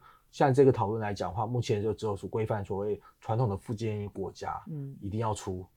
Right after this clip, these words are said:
Speaker 2: 嗯。
Speaker 1: 但是他们也一直要敦促所谓的非富建议国家里面有钱的非富建议国家，
Speaker 2: 对。
Speaker 1: 他们一直很想劝、说服，就说那能够让这一次像个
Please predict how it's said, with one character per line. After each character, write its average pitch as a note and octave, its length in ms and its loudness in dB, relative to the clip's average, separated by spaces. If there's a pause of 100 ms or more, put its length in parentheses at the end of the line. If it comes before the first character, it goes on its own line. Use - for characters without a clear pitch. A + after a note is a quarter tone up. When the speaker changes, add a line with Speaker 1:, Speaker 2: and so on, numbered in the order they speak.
Speaker 2:
嗯。 C3+ 80 -12
Speaker 1:
但 A#2 120 0
是 A2+ 300 0 (400)
他 C#3 100 -2
们 B2+ 80 2
也 G#2 140 2 (140)
一 C3+ 80 0
直 A#2 180 2 (100)
要 A#2 120 0 (100)
敦 B2+ 180 4
促 B2+ 200 2
所 G2 160 0
谓 G#2 40 0
的 A2 80 0
非 C3 280 2
富 B2 160 -2
建 A2 200 2
议 A2 40 -2
国 G2+ 160 0
家 G#2 180 -4
里 G2 60 -8
面 G#2+ 180 -10
有 A2 240 -2
钱 G#2 180 -2
的 G#2+ 120 -4
非 A#2+ 160 2
富 A2+ 120 -8
建 G#2 220 -2
议 G#2 80 -8
国 F#2+ 160 -2
家， C#3+ 260 -2 (300)
Speaker 2:
对。 D3 80 0
Speaker 1:
他 D#3 60 8
们 C#3+ 100 8
一 - 20 6
直 D3 60 6
很 C3+ 80 10
想 G#2+ 260 4
劝、 - 320 8 (520)
说 D3 260 10
服， A2+ 140 2
就 B2 100 6
说 A#2 180 6
那 B2 220 2 (300)
能 A2 160 -6
够 B2 160 6
让 A#2 200 2
这 A#2+ 220 2
一 A#2+ 60 4
次 A#2+ 180 -2
像 G#2 300 2
个 G2 440 -2